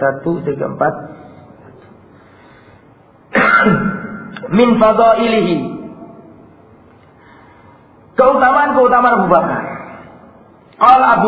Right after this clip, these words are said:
Hurairah. Abu Hurairah berkata, Sami'tu Rasulullah sallallahu alaihi wasallam yaqul, aku mendengar Rasulullah sallallahu alaihi wasallam bersabda, "Man anfaqa zawjaini bin syai'in minal asya'i fi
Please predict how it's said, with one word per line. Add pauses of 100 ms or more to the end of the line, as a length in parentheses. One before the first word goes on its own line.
Hurairah. (580)
Abu (100)
Hurairah
berkata, (1400)
Sami'tu
Rasulullah
sallallahu
alaihi
wasallam
yaqul,
aku
mendengar
Rasulullah
sallallahu
alaihi
wasallam
bersabda, (640)
"Man
anfaqa (140)
zawjaini
bin
syai'in
minal
asya'i
fi